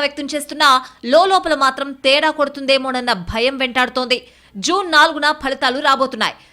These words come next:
దీనికంటే ముందే జూన్ ఒకటిన సాయంత్రం ఎగ్జిట్ పోల్స్ వస్తాయి. ఈలోపే బెట్టింగ్ బంగారాజులు స్పీడ్ పెంచేశారు. గెలుపోటములపై జోరుగా పందాలు నడిపిస్తున్నారు. ఫలితాలపై కొనసాగుతున్న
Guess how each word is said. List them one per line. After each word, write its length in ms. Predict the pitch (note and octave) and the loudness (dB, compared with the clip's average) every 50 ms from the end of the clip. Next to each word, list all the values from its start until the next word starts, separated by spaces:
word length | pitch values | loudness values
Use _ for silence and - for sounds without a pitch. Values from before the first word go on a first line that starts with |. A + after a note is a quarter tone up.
| _ - F3 | _ -6 -2
దీనికంటే 460 | C4+ D4 - - D#4+ D#4 C#4+ - B3 B3 A3 | -2 0 0 0 -2 -2 0 0 0 -2 -2
ముందే 240 | A3 A3+ A3 A#3 A3 D#3 - - F3 E3+ | -4 -2 -2 -2 -2 -2 -4 -10 -12 -8
జూన్ 220 | G#3 C#4+ D4+ D#4 D4 - - - | -4 -4 -4 -4 -4 -4 -6 -6
ఒకటిన 260 | - A#3+ B3+ A#3+ A3+ A3 - - | -6 -6 -6 -6 -6 -6 -2 0
సాయంత్రం 400 | A3 A3+ B3 B3 A3 A#3+ G3 F3 - - A3+ | 0 2 2 0 -4 -6 -6 -6 -6 -8 -8
ఎగ్జిట్ 260 | G3+ G3 C#4 C4 B3 - | -6 -6 -8 -10 -4 -4
పోల్స్ 180 | C#4+ C4+ B3+ C4+ B3+ | -4 -2 -2 -4 -6
వస్తాయి. 280 | A#3 - C4 G3+ E3 - - _ _ _ - G#3+ | -4 0 0 -2 -2 -2 -8 _ _ _ -8 -4
ఈలోపే 360 | A#3+ C#4+ D4+ D4+ D4+ D4+ D#4 D4+ C#4 G#3+ | 0 4 6 6 6 6 4 2 2 2
బెట్టింగ్ 340 | C4 C4 C4 D#4 D4 C4 G#3+ A3 | 0 0 0 -2 -6 -2 -2 -2
బంగారాజులు 580 | A#3+ C4 C#4 D4 C#4 C#4 C4+ C4 - C#4 C#4 C#4+ C#4 | -2 0 0 -2 0 0 -2 -2 -2 -4 -6 -6 -6
స్పీడ్ 260 | - - D4 D4+ D4+ D4 | -6 -4 -4 -4 -2 -2
పెంచేశారు. 460 | C#4+ C#4 C#4+ D4 C4+ - C#4+ B3 G#3+ - - _ _ _ _ - G3+ | -2 -2 -2 -6 -4 0 0 0 0 -2 -10 _ _ _ _ -2 0
గెలుపోటములపై 680 | C4+ D4+ E4 D#4+ E4 D#4 D#4 D#4 D4+ D4 C#4+ C#4+ C#4+ C#4+ C4+ G#3 - | 2 2 2 2 0 0 0 0 -2 -4 -4 -2 -2 -2 -2 -2 -2
జోరుగా 400 | C#4 D4 D#4 E4 E4 D#4 D4+ D#4 D4+ D4+ | 0 2 2 2 2 0 0 -2 0 0
పందాలు 280 | C#4+ C#4+ C#4+ C#4+ C#4+ C#4 C#4 | 0 0 2 0 0 0 -2
నడిపిస్తున్నారు. 560 | C4+ C4+ C#4+ C4 - - C4 B3+ A3 F3+ D#3 - _ _ _ _ - | -4 -4 -8 -10 -10 -4 0 0 0 0 -2 -10 _ _ _ _ 2
ఫలితాలపై 500 | C#4+ D4 D#4 D4+ D#4+ D4 C#4+ C#4+ C#4+ C#4 C#4 - | 4 4 4 4 4 2 4 2 0 0 0 0
కొనసాగుతున్న 600 | D4+ D#4 D#4 D#4 D#4 C#4+ C#4 C#4 D4+ C#4+ C#4 | 0 0 2 2 0 0 0 -2 -4 -4 -4